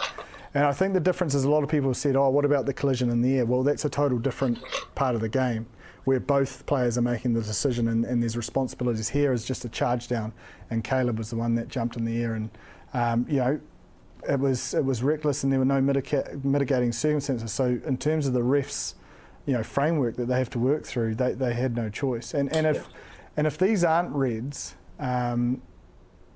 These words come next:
Speaker 1: at, at, at what point do we change behaviours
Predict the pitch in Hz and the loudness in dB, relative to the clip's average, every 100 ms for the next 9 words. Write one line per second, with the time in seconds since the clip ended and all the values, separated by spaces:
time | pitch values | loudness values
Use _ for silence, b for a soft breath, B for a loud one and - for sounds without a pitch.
0 | - - - - - 165 165 170 147 156 | -20 -20 -20 -20 -4 0 0 0 0 0
1 | 147 156 143 180 - 170 156 143 - - | 0 0 2 0 0 0 0 0 -6 -2
2 | 143 131 - 143 139 113 - 135 127 127 | 0 0 0 0 0 -2 -2 0 2 0
3 | 117 - | -2 -8